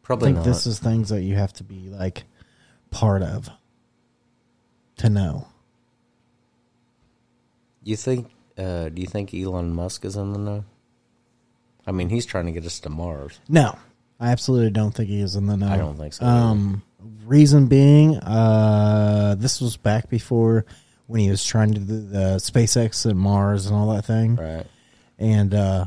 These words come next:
Speaker 2: I guess, uh, um, Neil Armstrong, or Neil Armstrong, sorry. All the astronauts, right,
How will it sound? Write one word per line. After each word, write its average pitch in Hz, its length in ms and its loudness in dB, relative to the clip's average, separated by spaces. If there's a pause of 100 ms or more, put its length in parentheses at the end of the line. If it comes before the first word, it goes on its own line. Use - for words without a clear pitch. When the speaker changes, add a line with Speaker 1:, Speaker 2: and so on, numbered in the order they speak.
Speaker 2:
I 107 120 -2
guess, 139 360 2
uh, 104 420 0 (2250)
um, 104 540 -4 (640)
Neil 135 300 4
Armstrong, 131 1120 4
or 110 160 4
Neil 101 300 0
Armstrong, 98 600 -2
sorry. 98 380 -4 (880)
All 156 260 6
the 160 100 2
astronauts, 110 880 0 (320)
right, 98 320 -2